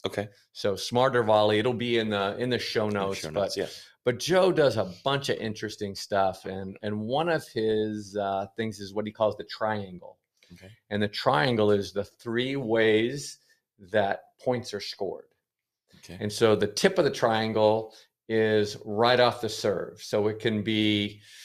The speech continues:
Speaker 2: the server hits the ball, and if it's an ace, so it's aces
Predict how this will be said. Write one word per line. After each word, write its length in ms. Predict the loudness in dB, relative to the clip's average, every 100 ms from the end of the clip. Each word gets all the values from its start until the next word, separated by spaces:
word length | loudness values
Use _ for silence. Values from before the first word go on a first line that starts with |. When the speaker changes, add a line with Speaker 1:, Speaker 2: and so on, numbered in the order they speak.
| -20 -18 -8
Speaker 2:
the 80 | -6
server 520 | 2 6 6 4 4
hits 240 | 4 2
the 100 | -2
ball, 480 | 4 6 8 6 4
and 120 | 0
if 80 | -4
it's 140 | -4
an 120 | -6 0
ace, 580 | 2 2 -2 -8 -14 -18 _ _ _ _
so 180 | -4
it's 140 | -4 -6 -6
aces 720 | -2 -2 -4 -6 -6 -12 -14